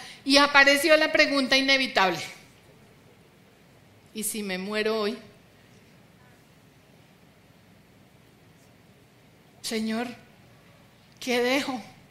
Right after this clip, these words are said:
Si yo me muero hoy, ¿qué dejo? Si yo me muero hoy,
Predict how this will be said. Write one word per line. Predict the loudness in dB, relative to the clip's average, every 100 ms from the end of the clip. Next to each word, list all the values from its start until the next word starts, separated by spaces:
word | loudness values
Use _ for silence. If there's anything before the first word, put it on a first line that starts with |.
| -20 -20 _ -20 -20 -20 -20 _ -20 _ -16
Si | -8 -6
yo | -6
me | -8
muero | -8 -8 -8
hoy, | -8
¿qué | -10 -8
dejo? | -6 -6 -8 -12 -20 _ _ _ _ _ _ -20 -18
Si | -8 -2
yo | -2
me | 0
muero | -2 -2 -2 -2 0
hoy, | -2 -2